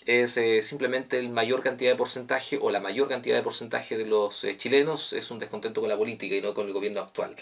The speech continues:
Sí tiene cierto descontento, un porcentaje con el gobierno actual, pero, eh, viendo la estadística es el mayor cantidad de porcentaje netamente con la política y algo, un problema que no es de ahora este gobierno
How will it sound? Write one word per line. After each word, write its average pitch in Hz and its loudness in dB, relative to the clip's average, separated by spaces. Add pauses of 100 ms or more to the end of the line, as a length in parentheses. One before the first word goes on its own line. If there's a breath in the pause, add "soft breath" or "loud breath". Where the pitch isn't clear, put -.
(320 loud breath)
Sí - 2
tiene 180 4
cierto 127 2
descontento, 120 0
un 123 -2
porcentaje 113 -2
con 113 2
el 107 0
gobierno 113 -2
actual, 127 0
pero, 110 2 (440 loud breath)
eh, 98 4
viendo 123 4
la 120 6
estadística 127 2
es 123 -4
el 107 -4
mayor 104 -2
cantidad 117 0
de - -10
porcentaje 113 -4
netamente 110 -4
con 101 -6
la 95 -8
política 95 -6
y - -2
algo, 104 2
un 101 -6
problema 104 0
que 101 -8
no 107 -2
es 131 -2
de 139 6
ahora 151 6
este 151 -2
gobierno 170 0